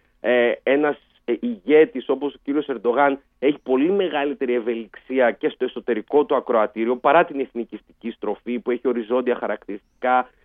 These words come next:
ένα κρίσιμο ενοποιητικό στοιχείο. Δυστυχώς για τη χώρα μας, ο τουρκικός εθνικισμός ενώνει και δεν διχω-, διχάζει,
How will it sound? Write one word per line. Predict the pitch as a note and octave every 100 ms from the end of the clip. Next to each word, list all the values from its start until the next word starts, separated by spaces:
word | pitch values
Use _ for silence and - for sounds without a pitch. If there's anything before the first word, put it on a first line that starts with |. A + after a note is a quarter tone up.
| -
ένα | A#2 C3+
κρίσιμο | C#3 - C#3 - C3+
ενοποιητικό | B2 A#2 A2 G#2+ - C3
στοιχείο. | - - C#3
Δυστυχώς | A#2 B2 - A#2 C#3
για | B2 A#2+
τη |
χώρα | - B2 C3
μας, | B2 - -
ο | A2
τουρκικός | A2+ - B2
εθνικισμός | C3 - A#2 A2 A#2 C3
ενώνει | A#2 A#2+ C3 A2+
και | A2
δεν | B2+
διχω-, | G#2+ - G#2 G2+ -
διχάζει, | A2+ - A2+ A2+ D#3